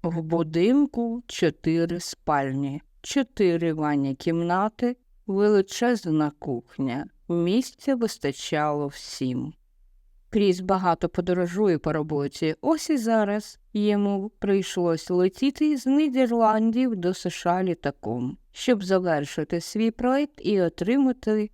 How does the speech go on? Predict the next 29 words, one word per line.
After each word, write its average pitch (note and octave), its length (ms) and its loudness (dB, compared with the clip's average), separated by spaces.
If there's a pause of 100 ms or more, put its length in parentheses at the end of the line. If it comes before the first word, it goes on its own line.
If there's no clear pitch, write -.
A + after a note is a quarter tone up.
(120)
більш A3+ 480 -2
високу F3 560 -2
посаду. F#3+ 840 -2 (600)
Кріс C4 360 2
подзвонив A3 680 2
на G3+ 120 2
месенджер, F#3 760 -2 (120)
був G3+ 440 -2
дуже E3+ 420 0
похмурим B3 800 2 (180)
та D4 160 4
розповів, F#3+ 840 0 (120)
що F3+ 280 0
затримається G#3+ 880 0
в G3+ 40 -4
С - 180 -2
Ш - 220 -2
А C#4+ 160 0 (220)
на A3 140 4
два D3+ 460 -4
або E3 340 2
три E3 300 -4
тижні. D#3+ 840 0 (200)
Виникли F#3+ 600 0
проблеми E3+ 680 0
з E3 80 -8
інвесторами A3 880 0
для E3 320 -4
проекта. G#3 880 -2